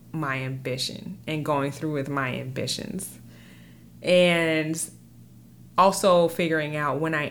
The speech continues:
am getting ahead of myself. The other day, I happened to mention to my mom that I wish there were more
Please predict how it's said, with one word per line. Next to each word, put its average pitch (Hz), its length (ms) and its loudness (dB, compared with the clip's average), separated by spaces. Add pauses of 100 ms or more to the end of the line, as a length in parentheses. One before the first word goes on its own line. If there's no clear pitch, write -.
am 156 300 -2
getting 143 280 -4
ahead 143 220 -6
of 135 60 -6
myself. 131 680 -8 (520)
The 175 160 4
other 175 160 4
day, 170 100 4
I 160 100 6
happened 180 420 -2
to 170 100 -4
mention 151 540 -4
to - 160 -6
my 143 180 -2
mom 143 480 -4
that 135 400 -6
I 143 80 -2
wish 156 300 -2
there 160 140 -2
were 147 200 -4
more 139 800 -2